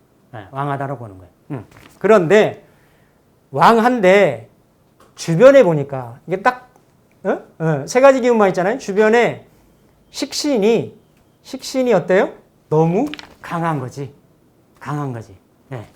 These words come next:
그러니까 이 강해서 뭐가 된 거예요? 어, 식신이 제살 태거가 된 거예요. 이런 경우는. 어,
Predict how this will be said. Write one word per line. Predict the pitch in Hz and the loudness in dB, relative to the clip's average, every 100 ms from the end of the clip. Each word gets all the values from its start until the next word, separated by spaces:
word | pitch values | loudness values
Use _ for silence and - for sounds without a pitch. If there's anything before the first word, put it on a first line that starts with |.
| _ _ | _ _
그러니까 | 180 214 | -2 2
이 | 214 190 - | 2 0 -10
강해서 | 170 185 208 185 214 135 - | -4 0 2 4 2 0 -6
뭐가 | 160 180 208 | 0 2 4
된 | 196 | 2
거예요? | 175 180 294 - _ _ _ _ _ _ _ _ _ - | 0 -2 -4 -12 _ _ _ _ _ _ _ _ _ -12
어, | 139 123 135 | -10 -10 -12
식신이 | 254 - 247 226 247 180 - - | -14 -10 -6 -4 -2 -4 -8 -12
제살 | - 151 175 208 226 _ _ | -8 -6 -6 -6 -10 _ _
태거가 | - 269 254 180 | -10 -6 -6 -6
된 | - | -8
거예요. | - - | -12 -12
이런 | 147 143 | -8 -8
경우는. | 120 95 92 - _ _ _ _ - | -10 -16 -20 -20 _ _ _ _ -18
어, | 110 | -18